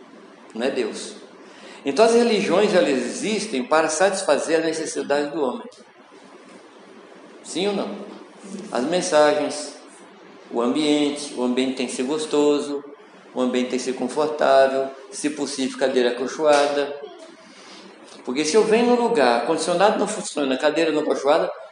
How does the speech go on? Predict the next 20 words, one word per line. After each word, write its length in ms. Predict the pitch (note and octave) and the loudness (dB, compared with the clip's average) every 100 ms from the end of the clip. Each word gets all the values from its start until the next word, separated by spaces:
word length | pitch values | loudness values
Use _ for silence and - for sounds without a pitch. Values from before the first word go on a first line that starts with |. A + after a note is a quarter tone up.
| - | -8
na 100 | C4 | -6
cidade 420 | - F#4+ A3+ A3 | -4 -2 0 0
deve 200 | G#3+ - | 0 0
ter 100 | - | 2
outros 220 | G#3+ - | 2 2
melhores. 560 | B3+ - G3 - - - - - - - - - - - - - - - | -2 -2 -2 -4 -8 -16 -20 -20 -20 -20 -20 -20 -20 -20 -20 -20 -20 -2
Deve 220 | - - | 0 2
ter 120 | - | 2
um 100 | C#3+ | 0
lugar 280 | D3 C3+ C#3+ | 2 2 2
que 60 | - | 0
tem 80 | G#3 | -2
uma 40 | |
cadeira 300 | G#3 E3 D3 | -2 0 0
acolchoada. 600 | C#3 B2 B2+ C#3 - - - - - - - - - - - - - - - - - - - - | 0 0 2 2 2 -8 -14 -20 -20 -20 -20 -20 -20 -20 -20 -20 -20 -20 -20 -20 -20 -20 -20 -14
Aí 120 | - A#2+ | -4 -4
eu 60 | |
vou 100 | A2+ | -2
pra 140 | G#2 G3 | -4 -2
lá. 360 | G#3+ - G2 | -2 -4 -10